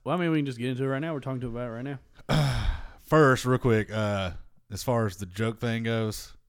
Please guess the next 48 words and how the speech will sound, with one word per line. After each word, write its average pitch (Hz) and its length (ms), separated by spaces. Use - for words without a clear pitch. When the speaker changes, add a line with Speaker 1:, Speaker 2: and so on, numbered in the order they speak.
Speaker 2:
I've 104 240
crowned 95 260
myself 87 340
champion. 87 320
Speaker 1:
I 127 120
think 139 160
we 110 80
should 113 120
retire 107 400
that. 110 260
Speaker 2:
It's 92 200
up 104 140
to, 92 260
we 98 120
can 98 100
have 98 160
a, 92 140
a - 60
vote 95 200
on 92 140
it 90 60
or 87 40
whatever. 90 340
Speaker 1:
We'll, 139 180
Speaker 2:
But 131 80
Speaker 1:
we'll 147 120
talk 143 160
about 117 140
it 107 40
at 101 100
the 107 80
summit. 107 360
Speaker 2:
Yep. 82 200
Um, 90 480
yes, 87 220
but 82 100
I'm 82 160
champion. 78 280
Uh, 131 500
the 110 120
two 220 180
thousand 135 240
nineteen 110 240
Choose 101 140
Your 82 100
Destiny 87 320
Championship, 76 400
however, 76 300